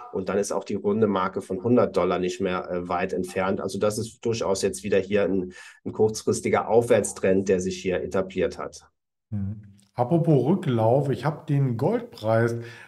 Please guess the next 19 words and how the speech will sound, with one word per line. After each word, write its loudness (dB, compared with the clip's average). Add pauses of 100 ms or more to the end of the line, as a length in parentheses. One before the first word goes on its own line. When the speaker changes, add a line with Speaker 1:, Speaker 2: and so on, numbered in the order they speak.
Speaker 2:
ähm, 2
im 0
Blick 0
gehabt 0
in 0
der 2
letzten 0
Woche, 2
denn 0
diese 0
tausendsechshundertachtzig, -4
über 0
die 0
wir 2
schon 2
seit 0
Monaten 0
gesprochen -2
haben, 2